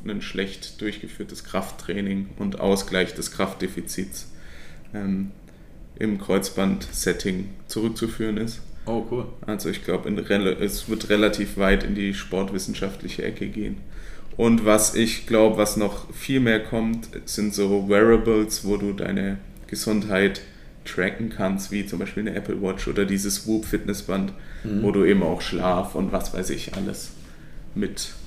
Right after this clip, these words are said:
Speaker 1: äh, tracken kannst. Ich glaub, man wird da ein bisschen gläserner, wenn man das so, so nennen kann.
Speaker 2: Was meinst du mit gläserner?
Speaker 1: Ja, dass du quasi mehr, quasi, du hast einfach mehr Überblick über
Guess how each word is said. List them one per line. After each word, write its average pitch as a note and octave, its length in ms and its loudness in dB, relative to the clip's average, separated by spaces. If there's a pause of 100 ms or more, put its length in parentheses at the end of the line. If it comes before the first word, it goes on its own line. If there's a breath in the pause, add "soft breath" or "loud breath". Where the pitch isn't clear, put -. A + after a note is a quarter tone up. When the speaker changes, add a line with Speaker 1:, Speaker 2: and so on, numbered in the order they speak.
Speaker 1:
äh, G#2 260 0
tracken - 380 2
kannst. G2 320 -4 (600)
Ich - 100 -10
glaub, F#2 240 -6
man G2 180 -2
wird G2+ 140 -4
da G2 60 4
ein F#2 100 4
bisschen F#2 400 0
gläserner, F#2+ 680 4
wenn G2 160 -2
man G2 140 -2
das G2+ 200 -6
so, - 240 -8 (1600 loud breath)
so - 160 -8
nennen G2 400 0
kann. - 160 -8 (840)
Speaker 2:
Was E3 200 -6
meinst G2 240 2
du G#2+ 60 -2
mit G#2 100 -4
gläserner? A2 460 2 (260)
Speaker 1:
Ja, E2 100 -4
dass - 180 -10
du - 80 -6
quasi F2+ 340 -2
mehr, F#2+ 480 4 (200)
quasi, G2 360 -6 (380 loud breath)
du - 100 -6
hast - 260 -4
einfach G2 240 2
mehr G2+ 380 6
Überblick G#2+ 840 4
über G2 440 0